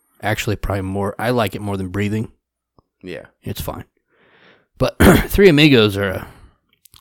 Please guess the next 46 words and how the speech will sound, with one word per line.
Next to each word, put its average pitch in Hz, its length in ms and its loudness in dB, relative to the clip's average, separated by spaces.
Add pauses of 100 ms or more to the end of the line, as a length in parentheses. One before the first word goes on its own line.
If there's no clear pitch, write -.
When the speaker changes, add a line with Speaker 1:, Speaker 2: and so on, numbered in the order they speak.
(400)
Speaker 1:
becoming 123 300 -6
a - 40 -14
staple - 560 -8
of - 760 -20
the, - 60 -14
pod, - 200 -8
Speaker 2:
Yeah. 90 140 -8
Speaker 1:
the 98 60 -12
Bones 98 240 -10
Speaker 2:
Oh, 226 60 -8
Speaker 1:
Tubs 185 140 -2
Speaker 2:
yeah. 98 200 -6
Speaker 1:
podcast. - 420 -14 (560)
"Good 156 140 4
afternoon, 151 460 6
gentlemen. 98 440 0 (360)
I 107 100 -4
hope 139 180 -2
this 113 160 -2
message 117 300 -2
finds 131 320 -2
you 92 80 -6
well. 117 260 -6 (380)
Bones, 113 480 0 (260)
enjoy 104 280 -4
your 104 160 -2
walk 113 300 0
about, 110 300 -2
mate. 98 360 -8 (320)
Tread 104 240 -4
softly, 107 400 -4
but - 160 -12
carry 104 240 -6
a 101 40 -8
big 95 220 -6
knife," 98 260 -6
which 113 200 -6
is 107 100 -10
cool 143 360 2 (100)
'cause 95 140 -8
I 92 100 -10
just - 240 -14
bought 101 160 -6
a 98 60 -8
new 104 240 -6
knife. 98 400 -12